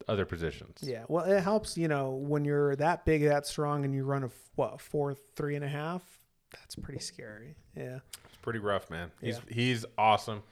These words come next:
Speaker 1: Get your Parsons jerseys. Wear 'em proud. He's making that eleven look good.
Speaker 2: Thanks again, Broncos, for allowing us the opportunity to take him as well. Appreciate that.
Speaker 1: Yeah, you know, we do what we can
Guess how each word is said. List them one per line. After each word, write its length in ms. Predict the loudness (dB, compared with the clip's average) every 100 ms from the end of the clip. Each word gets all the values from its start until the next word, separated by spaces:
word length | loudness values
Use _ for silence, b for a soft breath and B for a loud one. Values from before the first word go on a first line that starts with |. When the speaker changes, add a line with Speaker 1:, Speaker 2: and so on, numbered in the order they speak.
| b b 0
Speaker 1:
Get 160 | 4
your 80 | 6
Parsons 440 | 12 12 12 4 4
jerseys. 680 | 8 8 8 0 -2 -8 -6
Wear 220 | 6 8 8
'em 100 | 8
proud. 460 | 10 12 12 8 4 -12 b b b b -8
He's 160 | -4 4
making 260 | 6 8
that 120 | 10 10
eleven 360 | 12 10 10 8
look 180 | 6
good. 480 | 8 10 10 8 4 4
Speaker 2:
Thanks 220 | 4 4
again, 220 | 4 6
Broncos, 440 | 6 6 4 2
for 120 | 4 4
allowing 380 | 6 4 4
us 140 | 2 2
the 80 | 2
opportunity 640 | 2 -2 0 0 0 -2
to 0 | -2
take 240 | -2 -4
him 160 | -6 -8
as 100 | -6
well. 320 | -6 -6 -12 -16 -20 -8
Appreciate 420 | -6 -4 -6 -6
that. 260 | -8 -10 -14 _ 0
Speaker 1:
Yeah, 220 | 2 4
you 80 | 4
know, 220 | 2 2 0
we 140 | -2 4
do 100 | 6
what 140 | 6
we 80 | 4
can 320 | 2 2 2